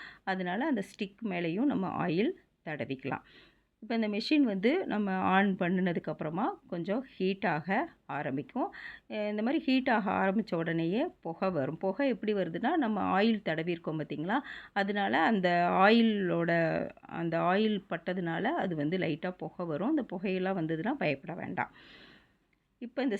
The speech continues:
ஸ்டிக்கில் வந்து, அ, நம்ம சிக்கனெல்லாம், ஆ, ஸ்டிக் பண்ண ஆரம்பிச்சிடலாம். அ, சிக்கன் நல்லா ஊறி இருக்கிறதுனால அது ஸ்டிக்கில் வந்து ரொம்ப ஈஸியா அழகாவே போகுது.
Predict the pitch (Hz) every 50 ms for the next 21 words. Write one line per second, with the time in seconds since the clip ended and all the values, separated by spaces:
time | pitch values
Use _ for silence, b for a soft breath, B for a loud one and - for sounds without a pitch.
0 | - - - 269 262 - 330 285 240 208 165 165 170 220 311 440 466 - _ _
1 | - 170 170 165 160 160 160 160 160 156 156 156 156 170 165 165 151 151 - -
2 | - - 196 175 165 156 156 156 185 247 339 - _ _ - - 175 175 175 170
3 | 165 165 165 - - - - - - - - _ _ _ _ _ - - - 165
4 | - _ - - 170 165 160 151 147 156 156 151 160 156 - - 135 143 143 147
5 | 185 240 330 339 B B B B B B - 190 190 190 190 185 185 180 175 175
6 | 175 180 185 185 - _ _ _ _ _ - 339 - 170 - - 247 240 - 330
7 | 269 180 143 160 190 220 240 277 320 285 233 214 220 233 226 226 196 180 185 185
8 | - 190 180 175 165 151 151 147 147 175 220 330 403 381 - - 190 165 160 160
9 | 160 160 - - - 262 262 - - 277 240 208 175 170 180 202 214 175 170 175
10 | 185 214 202 185 180 190 202 208 - - 220 202 208 190 160 147 151 165 - 190
11 | 185 180 190 196 196 196 - 165 156 156 - 165 156 175 214 311 381